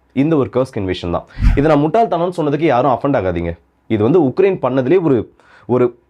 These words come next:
ப்ராப்பரான ஒரு பிளானிங் இல்லாம, ஒரு நாடு இந்த அளவுக்குலாம் சொதப்புவாங்களா, எதுக்குடா இதை பண்ணீங்க, எதுக்கு நீங்க இதை கொண்டு போய் அந்த இடத்துல செஞ்சீங்கன்னு கேட்குற அளவுக்கு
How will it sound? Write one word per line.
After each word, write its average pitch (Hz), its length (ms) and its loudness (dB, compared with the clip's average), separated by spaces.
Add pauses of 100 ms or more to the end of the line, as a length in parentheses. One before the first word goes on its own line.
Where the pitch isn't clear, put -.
(300)
ப்ராப்பரான 220 580 2
ஒரு 196 220 2
பிளானிங் 151 300 -2
இல்லாம, 117 320 -2 (120)
ஒரு 110 220 0
நாடு 185 360 2
இந்த 165 220 -2
அளவுக்குலாம் 170 360 -2
சொதப்புவாங்களா, 127 720 0 (300)
எதுக்குடா 202 400 0
இதை 170 220 -2
பண்ணீங்க, 120 540 0
எதுக்கு 170 320 0
நீங்க 170 180 2
இதை 135 120 2
கொண்டு 147 200 0
போய் 165 120 2
அந்த 139 120 0
இடத்துல 135 240 -2
செஞ்சீங்கன்னு 143 400 0
கேட்குற 117 160 0
அளவுக்கு 127 680 0